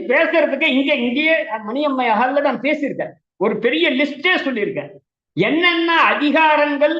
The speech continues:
நம்ம கிட்ட இருந்து போச்சு அப்படின்றது பேசுவதற்கே ஒரு ஆய்வே பண்ணலாம். மாநிலத்தின் அதிகாரங்கள், அப்பவே அம்பேத்கரின் பேரில் ஒரு குற்றச்சாட்டு வைக்கப்படுகிறது இருபத்தஞ்சு பதினொன்னுல, ஸ்டேட் எல்லாம் முனிசிபாலிட்டிஸ் அப்படின்ட்டு.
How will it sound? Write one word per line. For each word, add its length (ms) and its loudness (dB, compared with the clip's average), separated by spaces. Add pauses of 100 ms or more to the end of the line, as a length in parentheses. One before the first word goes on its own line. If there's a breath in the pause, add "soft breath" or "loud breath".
(140)
நம்ம 260 2
கிட்ட 160 2
இருந்து 200 2
போச்சு 380 -2 (580)
அப்படின்றது 540 0 (300)
பேசுவதற்கே 840 0 (100)
ஒரு 180 0 (160)
ஆய்வே 400 2
பண்ணலாம். 420 -2 (420)
மாநிலத்தின் 680 2
அதிகாரங்கள், 560 2
அப்பவே 520 2 (220)
அம்பேத்கரின் 640 -2
பேரில் 340 0 (140)
ஒரு 180 2
குற்றச்சாட்டு 500 0
வைக்கப்படுகிறது 580 -4 (160)
இருபத்தஞ்சு 520 -2
பதினொன்னுல, 480 -2 (460)
ஸ்டேட் 500 0
எல்லாம் 340 0
முனிசிபாலிட்டிஸ் 840 -2
அப்படின்ட்டு. 400 -8